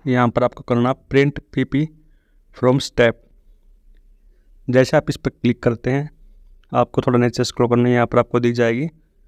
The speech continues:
फैमिली इनकम वेरीफाई। आपकी जो वेरीफाई हो चुकी है इनकम पचहत्तर हज़ार से आपकी एक लाख की आपकी फैमिली इनकम है।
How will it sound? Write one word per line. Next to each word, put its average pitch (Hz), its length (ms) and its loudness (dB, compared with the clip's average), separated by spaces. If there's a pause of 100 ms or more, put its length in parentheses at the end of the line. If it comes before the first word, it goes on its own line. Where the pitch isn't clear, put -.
(460)
फैमिली 135 340 0
इनकम 135 460 0
वेरीफाई। 120 560 0 (280)
आपकी 123 260 -2
जो 127 120 2 (100)
वेरीफाई 123 440 0
हो 120 180 -2
चुकी - 280 -10
है 131 100 0
इनकम 131 320 -2 (720)
पचहत्तर 135 380 2
हज़ार 123 340 2
से 135 80 0
आपकी - 340 -4
एक 131 220 0
लाख 123 180 4
की - 120 -6
आपकी 151 260 -2 (120)
फैमिली 127 380 0
इनकम 123 360 0
है। 113 200 -6